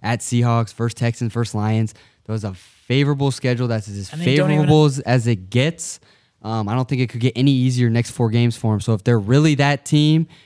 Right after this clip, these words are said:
Speaker 1: if they're really gonna do something this year, go four and oh. Don't, don't go two
Speaker 2: Keep
Speaker 1: and two.
Speaker 2: winning.
Speaker 1: Don't, don't
Speaker 2: Don't
Speaker 1: go
Speaker 2: be
Speaker 1: three
Speaker 2: satisfied.
Speaker 1: and one. Go four and oh. Like, beat the teams you're supposed to beat if you're a good team.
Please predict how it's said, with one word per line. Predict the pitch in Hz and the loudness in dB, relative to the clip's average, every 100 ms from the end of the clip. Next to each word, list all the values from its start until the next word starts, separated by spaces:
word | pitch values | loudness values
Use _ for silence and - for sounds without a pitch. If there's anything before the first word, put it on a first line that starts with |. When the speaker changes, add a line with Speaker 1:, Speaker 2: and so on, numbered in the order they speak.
| - | -16
Speaker 1:
if | 98 | -4
they're | 120 | -2
really | 98 110 151 156 | 0 2 4 6
gonna | 147 135 | 4 4
do | 135 | 2
something | 147 156 147 151 | 0 -2 -2 -2
this | 147 - | -2 -2
year, | 160 156 156 _ _ _ - | 0 0 -4 _ _ _ 2
go | 147 | 2
four | - 175 170 | 4 2 4
and | |
oh. | 180 151 87 - | 6 4 0 2
Don't, | 135 170 135 - | 6 6 2 2
don't | 139 165 | 4 6
go | 160 | 2
two | - 156 | 4 6
Speaker 2:
Keep | |
Speaker 1:
and | 147 | 6
two. | - | 6
Speaker 2:
winning. | 147 139 | 6 6
Speaker 1:
Don't, | 117 139 151 - _ - | 4 2 0 -2 _ -4
don't | 135 | 0
Speaker 2:
Don't | |
Speaker 1:
go | 165 | 2
Speaker 2:
be | 196 | 4
Speaker 1:
three | - | 4
Speaker 2:
satisfied. | 202 139 131 - | 4 2 0 0
Speaker 1:
and | 123 | 2
one. | 123 123 - _ _ | 2 0 -6 _ _
Go | 135 156 | -4 -4
four | - 170 156 | -2 -2 -2
and | 143 | 0
oh. | 135 | 0
Like, | 104 104 - 98 - | -2 -6 -8 -8 0
beat | 175 175 | 0 0
the | 165 | -4
teams | 147 - 156 151 | -4 -4 -4 -2
you're | 127 | -4
supposed | 113 117 - 139 139 | -6 -6 -4 -4 -4
to | 143 | -6
beat | 113 123 117 | -4 -4 -4
if | 113 | -6
you're | 117 | -6
a | 107 | -6
good | 110 104 | -6 -8
team. | 107 92 | -8 -12